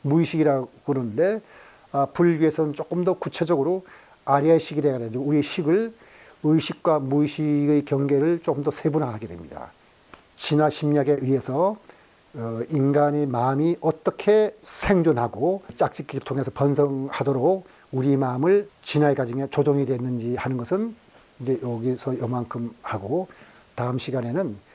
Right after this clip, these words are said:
우리의 아리아식, 그러니까 뭐 현대 용어로 말하면, 어, 무의식이 되겠습니다. 그럼 무의식에 대한 얘기를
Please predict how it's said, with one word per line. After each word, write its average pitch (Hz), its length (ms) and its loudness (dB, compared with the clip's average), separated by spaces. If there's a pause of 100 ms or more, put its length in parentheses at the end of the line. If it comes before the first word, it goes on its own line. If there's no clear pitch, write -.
(260)
우리의 139 460 0
아리아식, 127 760 -4
그러니까 104 260 -10 (320)
뭐 110 320 -4
현대 139 560 2
용어로 135 300 0
말하면, 123 460 -4 (600)
어, 117 180 -6 (120)
무의식이 139 480 -2
되겠습니다. 85 640 -12
그럼 110 220 -8
무의식에 123 320 -4
대한 120 240 -6
얘기를 127 280 -4